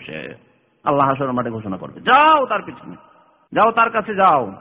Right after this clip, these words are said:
সে তোমাকে মুক্তি দেবে, জান্নাতে নিয়ে যাবে।" দেখি দৌড় দিবে, আর সেখানে কি পাবে? জাহান্নাম ছাড়া আর কিছুই পাবে না। ওয়াল্লাযীনা কাফারু আমালুহুম কাসারাবিন বিকিয়াতিন ইয়াহসাবুহু যামআনু মা, আল্লাহ বলছেন, যারা এইরকম কাজ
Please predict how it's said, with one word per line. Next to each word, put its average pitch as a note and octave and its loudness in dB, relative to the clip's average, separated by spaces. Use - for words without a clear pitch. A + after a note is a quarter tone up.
সে F#3 -6
তোমাকে F#3 -4
মুক্তি F#3 -8
দেবে, F3 -4
জান্নাতে D#3 -2
নিয়ে A2+ -4
যাবে।" F#2 -8
দেখি C#3+ -8
দৌড় F#3 6
দিবে, E3+ 2
আর B2 0
সেখানে D#3 0
কি D#3+ -2
পাবে? F3 2
জাহান্নাম C3 2
ছাড়া B2+ 2
আর A#2 0
কিছুই C3 0
পাবে G#2+ 0
না। E2+ -4
ওয়াল্লাযীনা B2+ 2
কাফারু B2+ 2
আমালুহুম B2 4
কাসারাবিন A#2+ -2
বিকিয়াতিন C3 2
ইয়াহসাবুহু C3+ 2
যামআনু G3+ 4
মা, A#2+ -2
আল্লাহ A2+ -4
বলছেন, G#2 -8
যারা B2+ 2
এইরকম D#3 0
কাজ E3+ 2